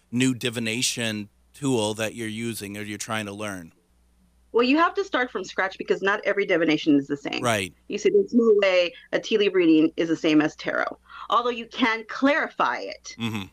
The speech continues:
Speaker 2: You know, say I find something in the tea leaf reading,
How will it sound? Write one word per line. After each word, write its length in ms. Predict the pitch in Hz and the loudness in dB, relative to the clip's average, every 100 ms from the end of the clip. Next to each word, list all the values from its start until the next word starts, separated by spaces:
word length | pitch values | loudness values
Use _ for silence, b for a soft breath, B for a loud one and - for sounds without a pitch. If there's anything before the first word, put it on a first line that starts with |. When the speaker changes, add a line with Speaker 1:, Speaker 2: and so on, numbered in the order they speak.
| _ - | _ 0
Speaker 2:
You 100 | 185 | 2
know, 160 | 180 | 2
say 200 | - - 208 202 202 | 0 2 2 4 2
I 80 | 202 - | 0 -4
find 320 | 208 196 196 | -2 -2 -6
something 400 | - 185 185 190 | -2 -2 0 2
in 80 | 185 | 2
the 120 | 185 | 0
tea 180 | - 262 | 0 2
leaf 220 | 220 208 | 2 0
reading, 320 | 175 160 147 | 2 4 4